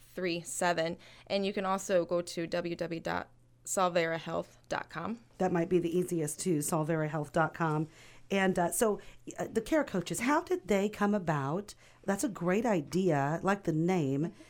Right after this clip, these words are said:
Speaker 2: And, uh, they're the ones making those phone calls or the virtual visits.
Speaker 1: Yes, correct. So the care coaches, I mean, there's been a lot of different names that have, have built this in.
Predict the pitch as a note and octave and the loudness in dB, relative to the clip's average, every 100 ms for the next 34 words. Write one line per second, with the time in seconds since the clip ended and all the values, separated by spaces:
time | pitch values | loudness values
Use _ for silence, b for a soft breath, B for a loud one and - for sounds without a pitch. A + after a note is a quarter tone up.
0 | B - F#3 F3 E3+ E3 A#3 B3 A#3+ - | B -2 0 2 4 4 4 2 0 0
1 | A3+ G3+ F#3 - G#3 G3+ G3+ G3 - C4 | 0 0 0 2 2 2 0 -2 -2 0
2 | C#4+ G#3+ G3 G3+ G3+ F3 D#3+ D#3 B2+ G#2 | 0 0 -2 -2 0 0 0 -2 -4 -8
3 | - - - - G#3+ G3+ A#3 G#3+ - - | -10 -10 -12 -2 -2 -2 -4 -4 -4 -6
4 | B3 A3 A3 A#3 E4 G#4+ G3 F#3+ F3+ G#3+ | -4 -4 -2 -4 -4 -2 -2 0 -2 -4
5 | G#3+ A3+ A3+ A3+ G#3+ G3 G3 F#3+ F#3+ F#3 | 0 0 0 0 2 2 2 2 -2 -2
6 | F#3 E3+ F3 E3+ F3 E3+ E3 F3 - F3 | -6 -2 -2 -2 0 0 0 -4 -8 -8
7 | F3 F3+ F3 - E3+ - E3 E3+ | -2 0 0 -4 -4 -2 -2 -4